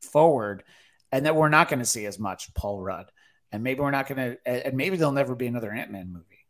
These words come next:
you know? It has nothing to do with the way that, <laughs> what the tomato meter says about this, you know? What do you think, uh, Jeff Williams, about the future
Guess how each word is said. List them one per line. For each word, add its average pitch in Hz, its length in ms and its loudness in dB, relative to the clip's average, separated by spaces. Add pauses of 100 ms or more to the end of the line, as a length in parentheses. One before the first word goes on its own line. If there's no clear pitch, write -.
you 104 120 -10
know? 101 280 -4
It 110 180 -4
has 127 200 -4
nothing 143 240 6
to 123 80 0
do 123 180 2
with 113 140 -4
the 113 80 -6
way 113 240 -4
that, 110 140 -12
<laughs> 117 200 -12
what 123 180 -8
the 104 120 -18
tomato 110 520 -4
meter 101 480 -8 (100)
says 104 340 -2
about 90 280 -6
this, 95 360 -4 (480)
you 107 100 -6
know? 98 320 -4
What 160 260 4
do 226 60 2
you 202 180 2
think, 135 540 0
uh, 110 220 0
Jeff 113 260 -4
Williams, 110 260 0
about 113 200 0
the 117 60 -4
future 147 760 2